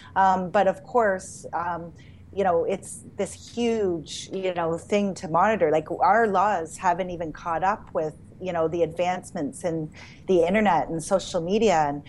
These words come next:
and so we need to take individual responsibility for it, everybody, to start, you know,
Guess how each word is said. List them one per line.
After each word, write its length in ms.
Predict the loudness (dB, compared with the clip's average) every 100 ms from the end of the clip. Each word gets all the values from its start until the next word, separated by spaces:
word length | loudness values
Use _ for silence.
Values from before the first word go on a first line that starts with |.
| -18 -6
and 120 | -4
so 240 | 2 4 4
we 260 | 4 2
need 220 | 0 0 -4
to 100 | -6
take 300 | -2 0 0
individual 600 | -2 -2 -2 2 2 4
responsibility 1040 | 2 -2 0 0 0 0 0 2 0 -2
for 300 | -4 -4 -2
it, 140 | -4 -2
everybody, 760 | 0 2 2 0 -2 -2 -6 -12 -20 -20 -10
to 520 | 2 4 6 2 -2
start, 560 | -6 -4 2 4 2 -2 -20 -14
you 140 | -8 -4
know, 280 | -4 -4